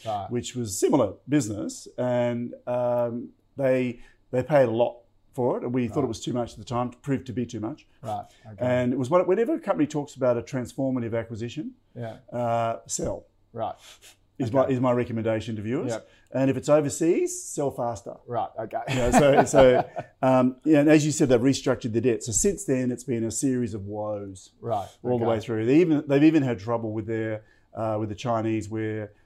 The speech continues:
Speaker 2: they got charged with, uh, which was apparently true, uh, falsifying, um,
Speaker 1: Oh.
Speaker 2: the data on,
Speaker 1: Okay.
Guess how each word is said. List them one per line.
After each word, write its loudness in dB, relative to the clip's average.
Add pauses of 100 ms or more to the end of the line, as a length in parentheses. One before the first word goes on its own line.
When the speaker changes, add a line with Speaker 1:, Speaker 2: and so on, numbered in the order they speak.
(140)
Speaker 2:
they -6
got -6
charged -4
with, -8
uh, -6
which -12
was -10
apparently -6
true, -8 (380)
uh, -4 (120)
falsifying, -6
um, -6
Speaker 1:
Oh. -8
Speaker 2:
the -6
data -2
on, -4
Speaker 1:
Okay. -16